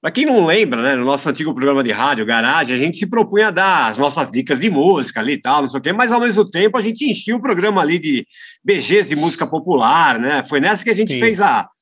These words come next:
Speaker 1: a fama ali da, de, de, sei lá, tocar, a gente tocava Vanderlei Andrade, Cigana, J C,
Speaker 2: Sim.
Speaker 1: Agnafon,
Speaker 2: Sim.
Speaker 1: toda essa galera aí, pô, é, e por aí vai.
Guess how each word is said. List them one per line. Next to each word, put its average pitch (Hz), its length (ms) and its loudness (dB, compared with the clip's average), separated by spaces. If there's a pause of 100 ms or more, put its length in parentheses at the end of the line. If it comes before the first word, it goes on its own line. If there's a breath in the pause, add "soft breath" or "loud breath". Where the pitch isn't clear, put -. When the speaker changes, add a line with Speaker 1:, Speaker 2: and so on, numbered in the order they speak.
(320 loud breath)
Speaker 1:
a 135 140 0
fama 165 400 2
ali 139 220 0
da, 123 220 -2
de, 113 200 -6
de, 113 160 -4 (220)
sei 165 120 -2
lá, 107 220 0 (320 loud breath)
tocar, - 280 2
a 147 40 2
gente 139 120 -2
tocava 156 360 0
Vanderlei 147 520 0
Andrade, 113 640 0
Cigana, 110 760 -2
J 127 320 -4
C, 107 200 -4 (420)
Speaker 2:
Sim. 90 60 -6
Speaker 1:
Agnafon, 117 760 0
Speaker 2:
Sim. 101 60 -6
Speaker 1:
toda 143 140 -4
essa 180 140 -2
galera 131 440 0
aí, 110 200 -4
pô, 117 180 -6
é, 113 220 -4
e 131 60 -6
por 127 160 -6
aí 170 140 -2
vai. 123 280 -2